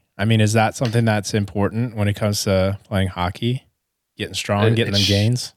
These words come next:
Speaker 2: It should be. Now, I haven't really prioritized it that much because it's just beer league, right? It
Speaker 1: Yeah.
Speaker 2: like, back in, back in the day when it was competitive, like, travel team and stuff like that, you know,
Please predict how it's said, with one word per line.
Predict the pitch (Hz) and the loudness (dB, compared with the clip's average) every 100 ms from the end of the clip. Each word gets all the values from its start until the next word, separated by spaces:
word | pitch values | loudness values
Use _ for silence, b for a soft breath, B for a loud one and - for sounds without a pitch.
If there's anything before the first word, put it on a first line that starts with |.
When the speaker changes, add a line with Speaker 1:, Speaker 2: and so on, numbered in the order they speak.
| _ _ _ _ _ _ _ _ | _ _ _ _ _ _ _ _
Speaker 2:
It | 107 | -4
should | - 123 | -2 -4
be. | 107 110 - _ _ _ _ _ _ _ _ - | -4 -10 -12 _ _ _ _ _ _ _ _ -2
Now, | 107 104 | 2 4
I | |
haven't | 110 101 | 2 2
really | 101 104 | 2 2
prioritized | 98 87 95 98 85 90 - | 2 0 0 0 -2 -4 -6
it | 95 | -6
that | 92 85 | -4 -2
much | 92 98 - | -2 -4 -8
because | - 87 85 | -6 -6 -6
it's | 85 | -10
just | - 92 90 | -8 -8 -4
beer | 92 87 | -4 -2
league, | 87 92 - | -6 -8 -6
right? | 95 110 | -6 -6
It | - - _ _ _ _ | -12 -20 _ _ _ _
Speaker 1:
Yeah. | 104 92 | -2 0
Speaker 2:
like, | 95 104 - | 0 -4 -4
back | 104 110 | 0 0
in, | 110 104 | -2 -2
back | 104 104 | -2 0
in | 101 | -2
the | |
day | 92 95 95 | 0 2 2
when | 90 | -2
it | 90 | -4
was | 98 98 | -4 -4
competitive, | - - 90 92 92 95 - _ - | -6 -10 -8 -4 -2 -4 -10 _ -14
like, | 90 | -14
travel | - 92 90 | -4 -2 -2
team | - 95 | -8 -10
and | 98 | -12
stuff | - 90 | -12 -10
like | 92 | -6
that, | - - - _ _ - | -6 -6 -10 _ _ -12
you | |
know, | 85 | -10